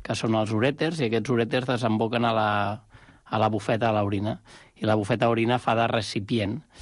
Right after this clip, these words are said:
perquè puguem, pues, aguantar el pipí fins que vu-, vulguem anar al lavabo.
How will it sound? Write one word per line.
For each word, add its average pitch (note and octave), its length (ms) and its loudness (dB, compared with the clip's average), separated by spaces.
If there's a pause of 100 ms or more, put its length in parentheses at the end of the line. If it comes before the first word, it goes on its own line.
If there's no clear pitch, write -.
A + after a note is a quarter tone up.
(400)
perquè A#2 400 0
puguem, G#2+ 400 0
pues, G#2 320 0
aguantar G2+ 520 2 (120)
el G#2+ 160 -4
pipí B2+ 320 0
fins C#3+ 240 -2
que A2 140 0 (100)
vu-, A2+ 240 -2
vulguem G#2+ 460 0
anar G#2+ 580 0
al A2 140 0
lavabo. G#2+ 400 0